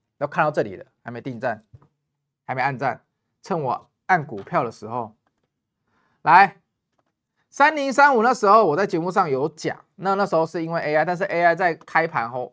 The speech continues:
只有强两天。那为什么？我来跟你讲，为什么雷老板要出掉逻辑。好，因为那时候我们是抢一个快嘛，我们抢要抢什么？为什么第一天要追A I？因为美股A I涨翻天了，所以我们今天一天进去打A I。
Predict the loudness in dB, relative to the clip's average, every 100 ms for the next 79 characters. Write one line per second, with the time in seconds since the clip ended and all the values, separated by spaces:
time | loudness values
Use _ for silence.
0 | _ -10 -10 -8 -8 -6 -10 -12 -12 -12
1 | _ _ _ _ _ 4 6 8 6 4
2 | -2 -2 -4 _ _ _ -2 -2 0 -4
3 | -4 -8 -2 -4 -4 -8 -6 -2 -2 -4
4 | -6 -8 -8 -8 -6 -6 -10 -16 -20 -20
5 | -4 -4 -4 -6 -2 0 0 -2 -2 -6
6 | -8 -10 -8 -8 -2 0 0 -4 _ -8
7 | -8 -4 -4 -4 -2 -2 -2 -6 -6 -8
8 | -6 -6 -6 -10 -6 -6 -4 -6 -6 -6
9 | -6 -6 -6 -10 _ _ -6 -4 -4 -6
10 | -8 -2 -2 -2 -6 -6 -6 -8 -8 -6
11 | -4 -4 -8 -10 -10 -6 -6 -6 -8 -4
12 | -4 -4 -2 0 -2